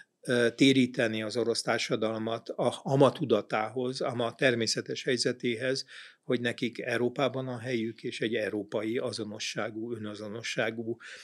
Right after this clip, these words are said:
ö, közösségről van szó. Nem lesz egyszerű feladat, de megoldható.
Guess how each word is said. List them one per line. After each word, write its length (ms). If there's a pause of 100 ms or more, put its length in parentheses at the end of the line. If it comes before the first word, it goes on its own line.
(100)
ö, 360 (120)
közösségről 800
van 180
szó. 360 (280)
Nem 160
lesz 200
egyszerű 380
feladat, 640
de 300
megoldható. 920